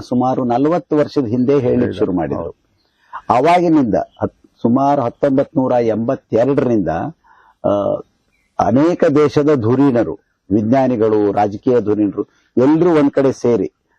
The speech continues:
Speaker 1: ಶೃಂಗಸಭೆಗಳು ಅಂತ,
Speaker 2: ಹೌದು.
Speaker 1: ಸಮಿಟ್ಸ್ ಅಂತ, ಅರ್ತ್ ಸಮಿಟ್ಸ್ ಅಂತ ಮಾಡ್ಲಿಕ್ಕೆ ಶುರು ಮಾಡ್ಕೊಂಡ್ಬಿಟ್ಟು ಮತ್ತೆ ಮತ್ತೆ ವಿಚಾರ ಮಾಡ್ತಾ ಇದ್ದಾರೆ, ಚರ್ಚೆ ಮಾಡ್ತಾ ಇದ್ದಾರೆ, ಏನ್ ಮಾಡ್ಬೋದು, ಏನ್ ಮಾಡ್ಬೋದು ಅಂತ. ಈಗ ಕ್ಯೋಟೋ ಪ್ರೋಟೋಕಾಲ್ ಅಂತ ಅನ್ನೋದೊಂದು ಆಯ್ತು.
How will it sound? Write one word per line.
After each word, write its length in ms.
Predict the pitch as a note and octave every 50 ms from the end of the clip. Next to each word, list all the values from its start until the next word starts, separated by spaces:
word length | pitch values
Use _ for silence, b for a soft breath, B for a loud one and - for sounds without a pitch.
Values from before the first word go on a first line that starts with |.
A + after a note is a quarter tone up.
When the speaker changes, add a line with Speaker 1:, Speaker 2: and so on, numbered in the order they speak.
| _ _ _
Speaker 1:
ಶೃಂಗಸಭೆಗಳು 880 | - A#2 C#3 E3 F3 F3+ E3 - D#3+ C#3+ C#3+ C#3+ A#2 B2+ A#2+ A2+ G#2+
ಅಂತ, 180 | G2+ F#2+ - -
Speaker 2:
ಹೌದು. 560 | - G#2 G2+ F#2+ F#2+ F2+ - - _ _ -
Speaker 1:
ಸಮಿಟ್ಸ್ 420 | - B2+ C#3 D#3+ D#3+ - - -
ಅಂತ, 180 | C#3+ B2 - -
ಅರ್ತ್ 340 | C#3+ C#3+ C#3+ E3 - - _
ಸಮಿಟ್ಸ್ 380 | - C#3 B2+ C3 B2+ - -
ಅಂತ 160 | A#2+ A2+ - -
ಮಾಡ್ಲಿಕ್ಕೆ 420 | A2+ A2 G#2+ A2+ A2+ A2 - -
ಶುರು 140 | _ - A#2
ಮಾಡ್ಕೊಂಡ್ಬಿಟ್ಟು 720 | A#2 A2 G2+ F#2 - - F#2+ F#2+ E2 E2+ - - - D#3 E3 B B B B B B B B B G2 G#2
ಮತ್ತೆ 300 | A#2+ B2+ - _ F#3 F3+
ಮತ್ತೆ 380 | E3 E3+ D#3+ - - F3+ F3 D#3+ - - C3
ವಿಚಾರ 320 | A#2+ B2 - D3 D3 D3 D3
ಮಾಡ್ತಾ 340 | C3+ C#3 C3+ C3+ C3 - C3+
ಇದ್ದಾರೆ, 360 | B2 A#2+ A2+ A#2 A2 A2 A2
ಚರ್ಚೆ 380 | G2+ - A#2+ A#2 G#2+ - - C#3+
ಮಾಡ್ತಾ 340 | C3+ C3 A#2+ A2+ - - A2
ಇದ್ದಾರೆ, 300 | G#2+ F#2+ G#2 G2 G#2 G#2+
ಏನ್ 300 | A2+ C3 D3 D3+ D3 C3
ಮಾಡ್ಬೋದು, 560 | B2+ B2 A#2+ A2+ G#2 G#2 G#2 G2+ F#2+ G2+ G#2
ಏನ್ 240 | G#2+ A#2 A#2+ A#2 G#2+
ಮಾಡ್ಬೋದು 480 | G#2+ G2+ F#2+ F2+ F2+ F2+ E2+ E2 D#2+
ಅಂತ. 180 | D2+ D2 - - E2 C#2 - - B B B B B B B B B B B B _ -
ಈಗ 80 | B2 C3
ಕ್ಯೋಟೋ 440 | C3 - - B2+ B2 - - F3 F3
ಪ್ರೋಟೋಕಾಲ್ 580 | - D#3+ D#3+ - E3 D#3+ - D#3 D#3 D#3 D3
ಅಂತ 180 | C#3+ C3+ - -
ಅನ್ನೋದೊಂದು 440 | C3+ C3 C#3 B2+ B2 B2 A#2 A2 G#2+
ಆಯ್ತು. 280 | G#2+ G2+ F#2 F#2+ -